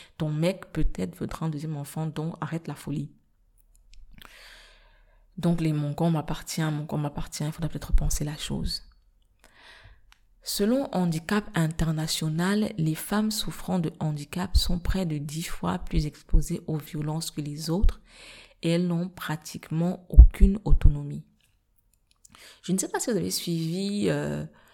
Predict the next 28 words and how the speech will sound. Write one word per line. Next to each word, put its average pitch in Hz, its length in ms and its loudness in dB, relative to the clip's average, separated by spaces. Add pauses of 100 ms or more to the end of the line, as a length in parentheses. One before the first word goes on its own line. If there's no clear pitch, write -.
(300)
le, 151 560 -4
le, 147 600 -8
le, - 400 -10 (960)
le 160 160 0
tollé 170 960 0
qu'a 175 160 -2
fait 170 480 0
le 147 160 -4
cas 170 400 -4
Britney 170 420 -2
Spears, 165 640 -2
la, 151 220 -10
euh, - 280 -8 (440)
dernier, 151 220 -8
tout 180 160 -2
dernièrement, 151 520 -6
quand 160 240 -6
elle 156 80 -6
était 160 380 -4 (380)
en 156 180 -2
procès - 480 10
contre 156 720 -4
ses 147 400 -4
tuteurs 165 440 -2
légaux, 156 400 -4
notamment 151 360 -8
son 151 180 -8
père. 165 400 -2